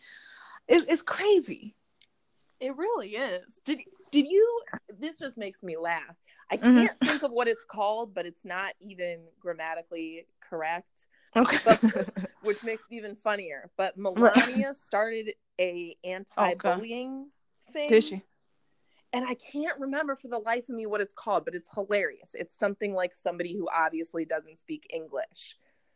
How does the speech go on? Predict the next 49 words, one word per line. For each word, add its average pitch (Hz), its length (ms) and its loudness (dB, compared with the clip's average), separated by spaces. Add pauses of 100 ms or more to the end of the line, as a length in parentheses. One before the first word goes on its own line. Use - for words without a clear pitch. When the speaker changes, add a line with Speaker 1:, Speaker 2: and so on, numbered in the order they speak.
(200)
Speaker 1:
Right. 226 220 8 (160)
English 247 300 6
isn't 220 180 -2
their 214 140 2
first 214 240 -2
language, 208 280 0
Speaker 2:
Yeah. 190 100 10
Speaker 1:
but 208 60 6
they 240 100 8
can 247 120 -2
talk 247 240 6
about 208 400 0 (480)
people, 208 680 -4
um, 180 340 0
ill-educated 214 760 -4
foreigners, 190 720 -4
whatever, 185 480 0
but 202 120 -4
he 196 400 -6
married 202 360 -2
one. - 280 -10 (320)
Speaker 2:
Mm-hmm. 294 600 -10 (180)
Speaker 1:
That's 311 180 10
what 349 60 10
I'm 330 60 6
saying. 294 220 2
Donald 277 280 4
Trump, 294 240 -2
like, 226 200 -2
lives 233 260 0
in 226 60 -6
a 208 40 -6
lot 208 200 0
of 208 80 -6
duality. 208 640 -4 (160)
A - 60 -10
lot 294 180 6
of 349 80 0
Speaker 2:
There's - 0 -
Speaker 1:
people 214 240 -12
Speaker 2:
so 262 180 10
Speaker 1:
do. 294 60 4
Speaker 2:
much 320 220 2
hypocrisy, 233 960 2
I 180 100 -6
can't 185 300 -16
even 165 260 -16
handle 156 380 -16
it. - 140 -16